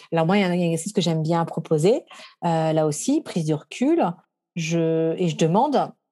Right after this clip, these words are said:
et c'est, c'est à soi, hein, c'est à son être intérieur, hein, c'est pas à l'extérieur, d'accord, même au coup du livre, hein, c'est pas un truc qu'on cherche à l'extérieur, c'est un truc en soi. Et je me pose et je me demande, et je me demande à moi-même un message, de recevoir un message qui va,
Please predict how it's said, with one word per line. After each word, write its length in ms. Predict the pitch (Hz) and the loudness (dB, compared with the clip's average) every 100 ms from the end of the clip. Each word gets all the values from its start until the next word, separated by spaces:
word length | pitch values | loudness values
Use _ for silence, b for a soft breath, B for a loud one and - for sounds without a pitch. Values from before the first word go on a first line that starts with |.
| _ _ _ _ _ _ 180 | _ _ _ _ _ _ -4
et 100 | 165 | -4
c'est, 220 | - 160 | -4 -4
c'est 120 | - | -2
à 100 | 160 | -2
soi, 280 | 151 - 302 | -2 0 2
hein, 140 | 208 | 2
c'est 160 | 220 160 | -2 -4
à 20 | |
son 220 | 151 170 | -4 -2
être 220 | 185 185 180 | -2 -2 -6
intérieur, 500 | 170 208 277 247 185 | -2 0 2 2 0
hein, 100 | 190 | -4
c'est 140 | - | -4
pas 100 | 185 | -2
à 40 | 170 | -4
l'extérieur, 540 | 165 - 202 262 208 | -4 -2 0 2 0
d'accord, 200 | 160 214 | -2 -2
même 140 | 170 | -2
au 40 | 160 | -2
coup 120 | 170 | -2
du 80 | 170 | 0
livre, 240 | 262 240 | 2 0
hein, 120 | 196 202 | -2 -2
c'est 120 | 156 | -4
pas 140 | 170 | -4
un 240 | 165 151 147 | -2 -4 -6
truc 200 | - - | -10 -10
qu'on 120 | 160 | -8
cherche 160 | 156 | -4
à 20 | 170 | -4
l'extérieur, 300 | 160 233 180 | 0 -2 -2
c'est 80 | |
un 40 | 156 | -8
truc 200 | 220 - | -8 -4
en 80 | 190 | -4
soi. 260 | - 160 B B B B B B | -4 -10 B B B B B B
Et 80 | 175 | -6
je 100 | 151 | -2
me 180 | 156 156 | -2 0
pose 200 | 262 294 208 | 2 0 2
et 100 | 185 | 0
je 120 | 180 | 2
me 240 | 220 226 208 | 2 2 2
demande, 400 | 220 233 285 233 | 0 0 -2 -2
et 60 | |
je 100 | 175 196 | 0 2
me 160 | 208 | 2
demande 280 | 214 226 220 | 2 2 2
à 60 | 185 | 0
moi-même 300 | 190 254 214 | 0 0 0
un 60 | |
message, 720 | 180 190 220 180 156 151 - _ _ - | 0 0 -2 -2 -6 -8 -12 _ _ -4
de 60 | 165 | -2
recevoir 580 | 147 226 240 247 233 | 2 0 2 2 2
un 100 | 208 | 2
message 340 | 202 196 240 240 | 0 -2 -4 -2
qui 100 | 208 | -4
va, 140 | 196 | -4